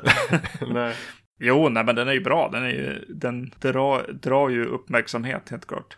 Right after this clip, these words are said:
Speaker 2: Mm.
Speaker 1: Mm.
Speaker 2: Men jag skulle bara hoppa in i de här Ken Russell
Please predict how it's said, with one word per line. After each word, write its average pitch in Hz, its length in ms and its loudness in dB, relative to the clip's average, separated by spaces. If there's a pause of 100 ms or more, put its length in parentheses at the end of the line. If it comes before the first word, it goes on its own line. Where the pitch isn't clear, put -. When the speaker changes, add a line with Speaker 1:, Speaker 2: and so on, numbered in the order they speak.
Speaker 2:
Mm. 113 260 -4 (380)
Speaker 1:
Mm. 131 320 -2 (320)
Speaker 2:
Men 127 80 4
jag 131 60 6
skulle 147 160 2
bara 123 120 8
hoppa 147 480 4
in 127 320 4
i 110 40 4
de 107 120 2
här 107 160 2 (180)
Ken 107 340 2
Russell 104 720 2